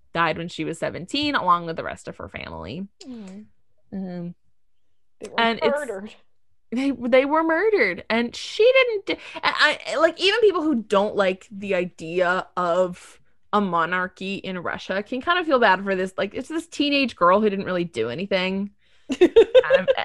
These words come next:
Speaker 1: eh, like, met a violent
Speaker 2: Right,
Speaker 1: end.
Speaker 2: right.
Speaker 1: Like
Speaker 2: Right, it's true.
Speaker 1: she just existed and tried to have fun in her life, and
Speaker 2: They were like, "No."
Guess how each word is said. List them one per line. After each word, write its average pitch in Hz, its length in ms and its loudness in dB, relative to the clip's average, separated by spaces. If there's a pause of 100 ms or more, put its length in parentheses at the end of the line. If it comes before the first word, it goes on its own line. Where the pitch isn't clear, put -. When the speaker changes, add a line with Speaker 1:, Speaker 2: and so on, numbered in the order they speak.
(100)
Speaker 1:
eh, 190 60 -4
like, 196 220 4
met 190 280 2
a 190 60 0
violent 180 380 2
Speaker 2:
Right, 165 80 0
Speaker 1:
end. 180 340 -2 (100)
Speaker 2:
right. 214 260 -10
Speaker 1:
Like 233 260 4 (1600)
Speaker 2:
Right, - 320 -14
it's 294 200 -14
true. 359 260 -12
Speaker 1:
she - 500 -2
just 330 220 -2
existed 208 600 4
and 190 120 -2
tried 190 220 2
to 208 80 -2
have 190 200 0
fun 170 220 0
in 180 100 0
her 190 140 2
life, 170 380 2
and 170 260 0 (220)
Speaker 2:
They 247 100 4
were 247 120 2
like, 226 260 2
"No." 285 960 6